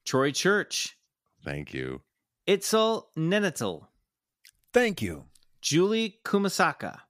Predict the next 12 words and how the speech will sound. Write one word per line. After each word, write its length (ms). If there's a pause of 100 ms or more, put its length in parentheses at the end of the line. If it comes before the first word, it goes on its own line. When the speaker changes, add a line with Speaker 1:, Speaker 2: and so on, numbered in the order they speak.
(560)
Speaker 2:
Thank 260
you. 240 (380)
Speaker 1:
Amy 240
County. 600 (760)
Speaker 3:
Thanks, 260
Amy. 360 (220)
Speaker 1:
Mike 300
Casey. 680 (540)
Speaker 2:
Thanks, 240
Mike. 320 (180)
Speaker 1:
Mickey 320
Hoffman. 640